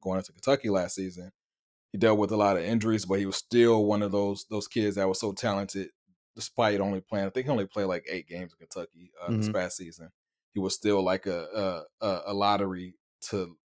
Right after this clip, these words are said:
Speaker 1: at least probably top twenty pick.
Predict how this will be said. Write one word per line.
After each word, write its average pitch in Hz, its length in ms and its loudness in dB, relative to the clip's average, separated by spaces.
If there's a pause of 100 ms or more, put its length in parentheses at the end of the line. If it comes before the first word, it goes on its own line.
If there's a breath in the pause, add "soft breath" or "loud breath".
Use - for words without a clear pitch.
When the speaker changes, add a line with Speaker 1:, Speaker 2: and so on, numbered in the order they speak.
(120)
Speaker 1:
at 90 180 -4 (300)
least 101 440 -4
probably 90 440 0 (580)
top 98 300 -2
twenty 110 340 -2
pick. 139 380 4